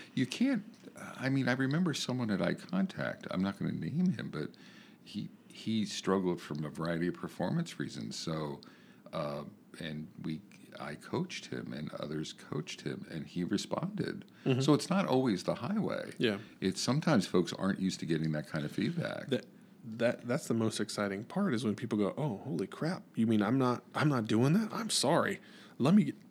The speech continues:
Speaker 2: I'm on board. Let me fix that," right? That's the, that's the first discussion that has to happen is, "Listen, we're expecting X, but you're delivering Y. Where's the, where's the mismatch?" And it, if it goes that way, they're like, "Oh man, I'm sorry. Let me,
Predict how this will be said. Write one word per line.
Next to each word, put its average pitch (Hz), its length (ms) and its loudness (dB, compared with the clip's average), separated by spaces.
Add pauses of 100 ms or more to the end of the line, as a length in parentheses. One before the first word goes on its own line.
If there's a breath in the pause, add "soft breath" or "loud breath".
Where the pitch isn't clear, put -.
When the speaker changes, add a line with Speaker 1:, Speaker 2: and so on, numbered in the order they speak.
(120)
Speaker 2:
I'm 175 160 8
on 180 160 8
board. 147 280 10
Let 139 100 8
me 120 80 4
fix - 320 0
that," 78 220 -2 (100)
right? 110 180 4
That's 131 220 2
the, 107 180 4 (320 loud breath)
that's 139 140 0
the 117 100 4
first - 260 0
discussion - 420 0
that 98 60 -4
has 113 200 -4
to - 80 -8
happen 139 280 0
is, 95 120 0
"Listen, 113 360 2 (360 loud breath)
we're 110 100 4
expecting 131 560 0
X, 107 320 -2
but 107 200 -2
you're 107 180 2
delivering 107 760 0
Y. 98 520 -4 (100)
Where's 113 680 4
the, 110 280 8 (180)
where's 151 220 4
the 131 80 4
mismatch?" - 640 0 (100)
And 110 280 2 (440 loud breath)
it, 123 200 6 (720)
if 135 200 4
it 123 80 8
goes 170 340 10
that 117 180 6
way, 139 160 2
they're 101 200 2
like, 90 180 -2
"Oh 131 140 -2
man, 98 240 4
I'm 131 120 4
sorry. - 380 0
Let 127 140 0
me, 135 120 -2